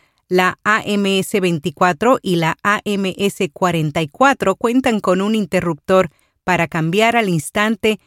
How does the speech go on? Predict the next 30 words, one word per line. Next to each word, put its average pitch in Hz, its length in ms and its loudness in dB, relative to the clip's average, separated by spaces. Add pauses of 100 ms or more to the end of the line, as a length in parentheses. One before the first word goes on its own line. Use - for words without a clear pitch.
(260)
entre 254 360 4
los 180 180 0
modos 190 360 2
de 165 100 0
música 190 480 -2
y 160 80 0
transmisión. 160 840 -2 (320)
La 185 160 -2
cuarenta 208 400 0
y 185 60 -2
cuatro 202 260 0
es 180 80 2
muy 180 180 0
similar, 180 520 0
sin 196 180 -4
embargo, 180 380 0
es 170 40 0
de 165 120 -2
cuatro 185 300 -2
pulgadas 175 580 0 (320)
y 208 80 -2
trae 202 300 0
cuatro 202 360 0
salidas 185 560 0
y 180 60 -2
un 165 100 0
par 208 220 0
de 208 80 0
entradas 180 400 0
adicionales, 175 640 -2